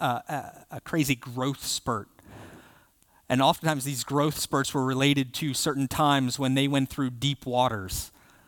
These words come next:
when, went through a season of drought, suffering, sickness, heartache, relational pain, emotional pain.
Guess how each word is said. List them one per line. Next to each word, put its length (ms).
when, 240
went 140
through 220
a 60
season 420
of 160
drought, 680
suffering, 800
sickness, 920
heartache, 920
relational 640
pain, 400
emotional 640
pain. 440